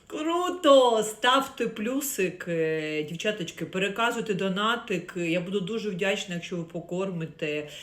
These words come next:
якусь тваринку безхатченкову. Зараз зима, або гроші на притулок пожертвуєте. Будь ласка, тому що нам треба допомагати нашим меншим браттям. Дівчата, як про нас піклується Бог,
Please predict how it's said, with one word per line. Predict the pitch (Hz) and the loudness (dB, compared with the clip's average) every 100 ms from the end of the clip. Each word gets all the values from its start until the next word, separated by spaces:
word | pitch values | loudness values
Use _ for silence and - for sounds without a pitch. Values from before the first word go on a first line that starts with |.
| - - | -18 -8
якусь | 156 151 196 196 | -6 -4 -4 -6
тваринку | - 175 175 190 190 185 | -2 0 0 0 -2 -4
безхатченкову. | 170 - 175 165 160 - 135 151 143 147 | -6 -8 -4 -2 -4 -8 -10 -8 -6 -2
Зараз | 175 185 180 156 | -2 0 0 -2
зима, | 185 180 180 180 151 | -2 -2 0 0 -2
або | - 180 | -2 -2
гроші | 170 202 202 175 | 0 0 0 -4
на | 175 | -4
притулок | 185 165 202 214 190 - | -4 -6 -2 -2 -2 -4
пожертвуєте. | 170 156 151 147 - 143 143 139 143 139 139 - - - | -6 -4 -6 -6 -8 -4 -4 -4 -6 -6 -8 -16 -18 -6
Будь | 175 175 | -2 2
ласка, | 202 196 196 - | 4 4 2 -6
тому | 147 170 175 202 | -4 -4 -2 -2
що | - 196 | 0 0
нам | 180 214 220 214 - | 4 6 4 2 0
треба | 202 208 185 | 4 4 4
допомагати | 180 190 190 180 180 196 214 208 | 0 0 0 0 4 4 4 2
нашим | 175 180 - 180 | 0 -2 -2 -4
меншим | 185 202 190 - 160 143 | -2 -2 -2 -4 -6 -2
браттям. | 175 214 226 233 - - 175 156 147 - - - - - - - - - - | 4 6 6 4 -4 -2 0 -2 -4 -10 -18 -20 -20 -20 -20 -20 -20 -20 -8
Дівчата, | 185 180 196 151 143 131 123 | -4 -2 -2 -2 -6 -8 -8
як | 160 196 196 | -4 -4 -2
про | 185 185 | -2 -2
нас | 190 175 - - - - | 0 -2 -4 -8 -10 -12
піклується | 170 175 170 160 151 156 139 143 | -8 -4 -2 -2 -4 -8 -8 -2
Бог, | 196 254 - | 0 0 -8